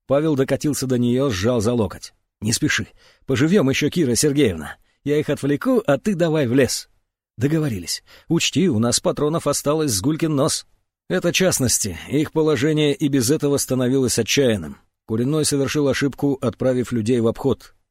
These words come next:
Где теперь эти люди? А преступники здесь, в этой части леса.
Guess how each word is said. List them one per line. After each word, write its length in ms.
Где 240
теперь 380
эти 140
люди? 340
А 120
преступники 580
здесь, 500
в 120
этой 240
части 360
леса. 460